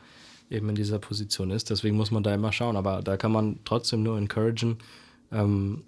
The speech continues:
irgendwie das Stichwort Unternehmenskultur, ne? Das ist halt nicht, nicht, nicht selbstverständlich, dass dann jemand so nachsichtig ist und einfach auch realisiert, hey, ich hab jetzt einen Fehler gemacht, indem ich meiner, meiner Angestellten oder meinem Angestellten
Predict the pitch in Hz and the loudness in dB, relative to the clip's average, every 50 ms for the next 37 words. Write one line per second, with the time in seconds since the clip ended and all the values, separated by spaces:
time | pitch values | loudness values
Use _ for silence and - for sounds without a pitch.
0 | _ _ - _ - - 107 104 107 101 101 - 101 98 98 101 101 113 - 113 | _ _ -20 _ -4 -2 0 2 2 0 0 0 0 0 2 0 0 -2 -4 -6
1 | 110 101 - - 98 - 113 104 101 98 98 95 98 104 120 123 - - 113 104 | -6 -4 -2 -2 0 0 0 -2 0 0 0 2 2 2 2 0 2 0 0 0
2 | - 110 107 107 110 113 110 104 98 101 104 101 - 104 98 95 104 110 110 - | 2 0 0 2 2 2 0 0 0 0 -2 0 0 0 0 2 0 0 0 -2
3 | - - 107 101 98 - - - - 107 95 - - 107 104 104 - - - 104 | -2 0 0 0 0 -2 -4 -2 0 0 0 0 2 2 2 4 2 2 2 0
4 | 95 - 107 107 117 - 117 101 - 104 95 - - 98 98 98 98 98 98 98 | 2 4 4 4 4 4 0 0 0 -2 -2 -2 -2 -2 0 0 0 0 0 0
5 | 95 - 98 92 92 95 104 107 - 117 107 - - 107 - - 113 - - 110 | 0 -2 -2 0 0 0 -2 -2 -4 -4 -4 -2 -4 -4 -4 -4 -6 -6 -6 -4
6 | 110 - 98 98 - 101 95 - - 98 95 - - - - - - - - - | -4 -4 -4 -4 -4 -4 -4 0 0 -2 -2 -2 -8 -16 -20 -20 -20 -20 -20 -20
7 | - - - _ _ - 107 113 110 104 104 101 101 95 107 113 113 - - 110 | -20 -20 -20 _ _ 0 4 6 6 8 8 6 6 6 6 4 4 4 4 4
8 | 110 110 104 - - - - 135 156 151 - 117 98 - 92 - - 98 92 - | 4 6 4 2 -2 -2 2 4 4 4 4 0 0 0 -4 -2 -2 -4 0 4
9 | 104 110 113 110 104 98 95 98 92 - 104 101 98 104 104 98 90 101 95 95 | 4 6 6 4 4 2 0 0 -2 -2 -2 0 2 2 2 2 2 0 0 0
10 | 95 92 92 - - 101 98 98 92 95 113 135 131 - - - 107 104 107 104 | 0 -2 -4 -2 -2 0 0 0 2 2 2 2 2 0 0 0 0 2 2 0
11 | 101 98 95 92 92 87 90 98 120 120 107 - 107 101 98 - 101 101 104 | 0 0 -2 -2 -2 -2 -2 -2 -2 -2 -2 -2 -2 -2 0 2 0 0 0